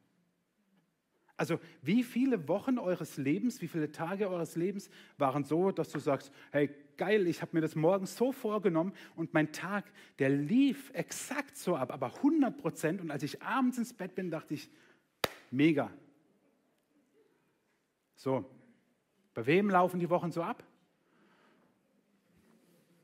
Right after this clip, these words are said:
Dumm gelaufen, ne?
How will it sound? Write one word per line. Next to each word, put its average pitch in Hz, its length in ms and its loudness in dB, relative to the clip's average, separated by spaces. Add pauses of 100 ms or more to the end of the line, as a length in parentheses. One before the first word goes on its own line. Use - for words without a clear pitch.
(2500)
Dumm 135 180 -2
gelaufen, 156 460 2
ne? 202 160 -4